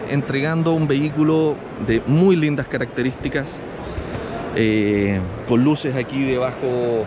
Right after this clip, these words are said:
de los retrovisores para poder, eh, ver cuando uno abre la puerta, ver el suelo, porque muchas veces uno abre y no ve nada, lo que está debajo de uno. Así que esto es ideal.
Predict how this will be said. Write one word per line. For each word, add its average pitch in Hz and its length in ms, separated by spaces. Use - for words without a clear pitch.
de 113 60
los 110 160
retrovisores 120 680
para 120 320
poder, 123 320
eh, 104 180
ver 143 160
cuando 127 240
uno 131 180
abre 131 200
la 110 100
puerta, 151 500
ver 131 140
el 117 100
suelo, 139 460
porque - 220
muchas 123 240
veces 131 280
uno 127 320
abre 135 440
y 113 40
no 123 160
ve 123 120
nada, 135 440
lo 127 120
que 120 80
está 131 280
debajo 127 400
de 147 60
uno. 147 340
Así - 160
que 127 300
esto 127 580
es 139 160
ideal. 135 200